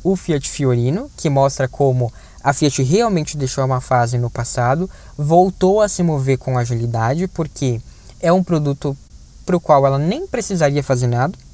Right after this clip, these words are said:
nesse carro, porque ele lidera as vendas com uma margem muito larga, mas mesmo assim ela fez, ela atualizou. E a Estrada C V T, que é um outro caso que segue uma direção similar com essa do Fiorino.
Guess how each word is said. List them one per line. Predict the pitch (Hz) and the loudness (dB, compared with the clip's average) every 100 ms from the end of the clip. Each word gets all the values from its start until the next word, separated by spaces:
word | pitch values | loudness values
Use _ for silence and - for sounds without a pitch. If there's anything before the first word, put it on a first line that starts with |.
| - | -8
nesse | 143 127 - | -4 -4 0
carro, | 127 143 202 - - - - | 2 2 -2 -12 -20 -20 -6
porque | 135 - | -4 0
ele | 143 | 0
lidera | 143 143 135 139 165 151 | 2 0 2 4 4 4
as | 127 | 2
vendas | 127 123 120 - | 0 0 -2 -6
com | 139 | -4
uma | 135 127 | -2 0
margem | 123 123 131 127 123 | 0 0 0 0 -2
muito | 127 131 175 262 170 | -2 0 0 0 2
larga, | 139 120 135 220 - - - - | 4 4 2 -2 -8 -16 -20 -10
mas | 196 208 226 196 | 0 2 2 2
mesmo | 196 190 185 | 0 0 0
assim | 180 165 156 | -2 -4 -4
ela | 165 170 | -4 -4
fez, | - 120 - - | -6 -8 -8 -12
ela | - 131 | -6 -4
atualizou. | 131 - 139 143 120 - - - - - - - - - - | -4 0 0 0 -4 -8 -16 -20 -20 -20 -20 -20 -20 -20 -6
E | 254 269 285 - | 0 0 2 2
a | 220 | 0
Estrada | 208 185 165 165 | 0 0 0 0
C | - - - - - 170 | -4 -10 -14 -10 0 2
V | 175 | 2
T, | 190 180 190 - _ - | 2 2 0 -2 _ -16
que | - 160 | 0 2
é | |
um | 151 | 4
outro | 165 202 185 | 2 2 -2
caso | - 156 135 127 123 113 - - - - | 2 4 4 0 -4 -4 -10 -20 -20 -20
que | - - | -12 -8
segue | - 247 247 226 | 0 2 2 0
uma | 202 | 0
direção | 175 175 175 185 185 | 2 0 0 -2 -2
similar | - - 214 190 156 208 | -4 -6 -2 4 4 4
com | - 170 | 0 -4
essa | 139 147 | -2 -4
do | 135 | -4
Fiorino. | 127 135 120 127 160 190 | -4 -2 -2 0 -2 -4